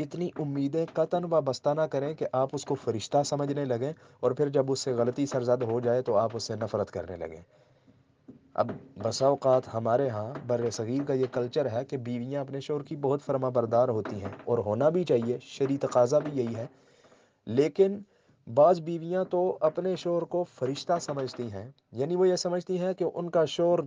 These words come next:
दुनिया का मासूम इंसान है, उससे गलती हो ही नहीं सकती। लेकिन बतकाज़ाए बशरियत जब उससे कोई गलती हो जाए तो वही बीवियाँ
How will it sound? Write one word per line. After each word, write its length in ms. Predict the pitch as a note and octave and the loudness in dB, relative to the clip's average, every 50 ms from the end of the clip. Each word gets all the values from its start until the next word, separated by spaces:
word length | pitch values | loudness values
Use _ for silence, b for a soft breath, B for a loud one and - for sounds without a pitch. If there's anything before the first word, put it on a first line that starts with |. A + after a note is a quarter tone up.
| C3+ - - | -4 -6 -2
दुनिया 320 | C3+ C#3 D3 D#3 E3 F3 E3+ | -2 -2 0 2 2 2 2
का 120 | - E3 | 2 2
मासूम 460 | D3 D3 C#3 C3+ - - D3+ D#3+ D#3 | 2 2 2 2 0 -2 -2 0 0
इंसान 360 | D#3 C#3 A#2+ - C3 C3+ C#3+ D3 | -2 -2 0 0 0 0 0 0
है, 80 | D3+ | -2
उससे 220 | D#3+ D3+ - - C#3+ | -4 -4 -2 -2 0
गलती 300 | C3 B2+ B2+ C3+ - D#3+ | 2 2 0 0 0 0
हो 140 | C#3+ C3 C3+ | 2 2 2
ही 80 | C#3+ | 2
नहीं 100 | C#3 C3 | 2 0
सकती। 340 | A2+ - G2+ - - - G2 B B B B B B B B | -2 -4 -6 -6 -8 -12 -16 B B B B B B B B
लेकिन 420 | A2 A2+ A#2+ B2 A#2 D#3 F3 F3+ E3+ | 2 4 4 4 4 4 2 4 4
बतकाज़ाए 640 | D#3 C#3+ - C#3 B2 - C#3+ C3 B2 B2 C3+ D3 D#3+ | 4 4 4 2 4 4 4 4 6 4 4 4 4
बशरियत 480 | C#3+ C#3+ C3+ - C3 A#2+ B2 C#3 C#3+ C#3 | 2 0 0 0 -2 -2 -2 -2 -4 -2
जब 180 | C#3 D3 C#3 | -2 -4 -2
उससे 220 | C#3+ C3+ - - D3 | -4 -4 -4 -4 -4
कोई 160 | C#3 C#3+ C3 | -2 -2 -2
गलती 340 | A2+ A2+ G#2 A2+ A2 - C3+ C3+ | -2 -2 -4 -4 -2 -2 -2 -2
हो 180 | A2 G#2 A#2+ | 0 -2 -2
जाए 260 | C3+ C#3 A#2+ A#2+ A#2+ - B B B B - | 0 0 -2 -2 -4 -6 B B B B 0
तो 80 | - C#3 | 2 2
वही 280 | C3+ C#3 C#3 C#3 F#3 G3 | 4 4 4 4 2 0
बीवियाँ 540 | E3 F3 E3+ E3 D#3 D#3+ E3 E3 E3 E3 | -2 -4 -4 -4 -4 -2 -2 -2 -2 -4